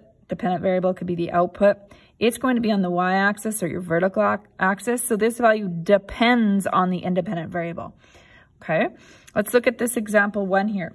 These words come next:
In the workplace, a person's gross pay, P dollars, often depends on the number of hours worked. So our variables are P and H rather than X and Y. So in this column here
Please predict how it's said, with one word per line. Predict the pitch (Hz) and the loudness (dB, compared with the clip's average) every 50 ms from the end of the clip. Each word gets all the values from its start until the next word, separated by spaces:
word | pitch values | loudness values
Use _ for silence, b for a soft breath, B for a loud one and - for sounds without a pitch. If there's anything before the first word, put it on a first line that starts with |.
| _ _ | _ _
In | - 196 220 226 | -4 -2 0 0
the | 240 | 2
workplace, | 233 233 233 233 233 - 214 196 214 - | 2 2 0 0 0 -4 -2 -2 -2 -2
a | 214 | -4
person's | 202 - - - 208 202 220 220 214 208 | -6 -2 -2 -2 -2 0 -2 -2 -2 -4
gross | - - 196 196 202 196 - - | -2 0 0 0 0 0 -6 -8
pay, | - 233 185 185 180 185 226 269 - - - _ - | -2 0 2 2 2 2 0 -4 -6 -10 -20 _ -20
P | - - 220 196 196 202 214 | -12 -6 -4 -2 -2 0 2
dollars, | 202 202 190 190 190 185 190 202 202 | 2 4 4 4 4 4 2 0 0
often | - 147 180 185 - 196 | 0 -2 -2 0 0 -4
depends | 196 196 - - 185 185 190 190 | -4 -4 -4 -4 -2 -2 0 0
on | 185 185 | 0 0
the | 185 | 0
number | 180 180 175 185 185 | 0 0 0 2 2
of | 190 185 | 2 2
hours | 175 175 170 170 175 175 175 | 2 2 2 0 -2 -4 -6
worked. | 170 185 165 - - - | -6 -6 -6 -6 -6 -6
So | - 190 | 0 2
our | 180 185 | 2 2
variables | 180 190 196 196 214 226 233 220 220 226 233 269 262 - B B B B B B | 4 4 4 4 4 2 0 -2 0 0 0 -2 -2 -6 B B B B B B
are | - 190 190 | 0 0 0
P | 190 - - 214 202 196 | -2 -6 -6 -4 -2 0
and | 190 185 | 0 -2
H | - - 175 196 226 - - | -2 -2 -2 -2 -4 -2 -2
rather | 196 180 180 180 180 175 | 0 0 0 0 -2 -2
than | 175 175 170 | -2 -4 -4
X | 101 165 170 - - - | -4 -4 -6 -6 -6 -6
and | 185 180 175 | -4 -2 -2
Y. | 175 170 165 156 - - | -2 -2 -2 -4 -6 -8
So | - - - 180 190 | -8 -4 -2 0 0
in | 185 185 190 | 0 0 0
this | 190 214 220 - | 0 0 -2 -4
column | - - - 226 226 226 220 208 202 202 | -4 -2 0 2 4 4 4 2 2 -2
here | 190 - 233 220 202 180 175 185 - 381 | -4 -4 -4 -2 0 2 2 0 0 -2